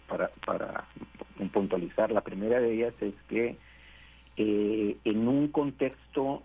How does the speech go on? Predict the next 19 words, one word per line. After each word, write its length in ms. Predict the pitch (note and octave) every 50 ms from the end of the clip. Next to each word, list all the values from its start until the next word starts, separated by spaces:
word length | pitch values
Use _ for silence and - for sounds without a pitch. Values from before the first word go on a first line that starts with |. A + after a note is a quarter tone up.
| -
en 360 | - G#2+ G#2 G#2 G2 G2+ G2 F#2
donde 340 | G2 G2 G2 G2 F#2+ -
se 140 | - - G2+
tiene 320 | F#2 - A2 A2+ A#2 B2 B2+
fortalecido 680 | - - - - - A#2 - - - - - G#2 A2
un 100 | A2 A2
Estado 360 | A2 - - - G#2 G#2+ G#2+
de 120 | G2+ F#2+
Derecho, 360 | F#2 F#2 G2 G#2+ - - - - - - - - - - - - - - - - - - - - - -
este 260 | - B2 - - A#2+
tipo 360 | - B2 G#2 - - A#2+ A#2
de 100 | A2 G2+ - -
situaciones 800 | G2+ F2 - G2+ - - - - A2 G#2 G#2+ A2+ A2+ A#2+ B2+ B2+ - - - - - - - -
de 300 | A2 F#2 F#2 G2 F#2 F2+ - - -
fuga 200 | B2+ A#2+ A#2 C3
de 80 | A#2+
información 800 | A#2 G#2+ - - - - - F#2 - - - G#2 G#2 A2 A#2 - - - - - - -
no 180 | G2 G2 G2 F#2+
existirían, 580 | - - - G#2+ - - - - - - -